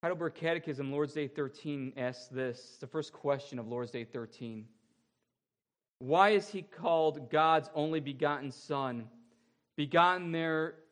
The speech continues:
is a difficult word in the Greek, and translated,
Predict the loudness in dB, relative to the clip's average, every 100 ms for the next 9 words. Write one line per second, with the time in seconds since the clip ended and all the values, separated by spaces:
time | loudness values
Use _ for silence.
0 | _ -6 -4 -2 -4 -4 0 0 0 2
1 | 4 6 4 -2 -4 0 0 -2 -10 -20
2 | _ _ _ _ _ _ _ _ _ _
3 | _ _ -2 0 0 -2 -4 -10 -20 _
4 | _ _ _ _ _ _ _ _ _ _
5 | _ -8 0 2 2 0 4 4 4 2
6 | 0